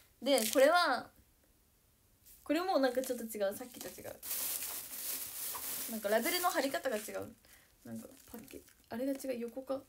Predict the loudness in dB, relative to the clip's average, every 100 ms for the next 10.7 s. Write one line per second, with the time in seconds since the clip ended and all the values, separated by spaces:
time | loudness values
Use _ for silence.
0 | _ _ -16 -10 -8 -8 -10 -8 -2 -2
1 | -2 -10 -14 -18 -20 _ _ _ _ _
2 | _ _ _ -20 -10 -8 -4 -6 -6 -14
3 | -20 _ _ _ _ 2 8 10 10 6
4 | 6 6 2 0 -2 -4 -4 -4 -2 0
5 | 0 0 -6 -8 -8 -14 -18 -20 -20 _
6 | -16 -4 0 2 2 -2 4 6 6 4
7 | 0 0 -2 -2 2 2 4 4 4 4
8 | 0 -10 -4 -4 -4 _ _ _ _ -8
9 | -8 -8 -8 -8 -6 -4 0 0 0 -4
10 | -6 -8 -8 -8 -14 -16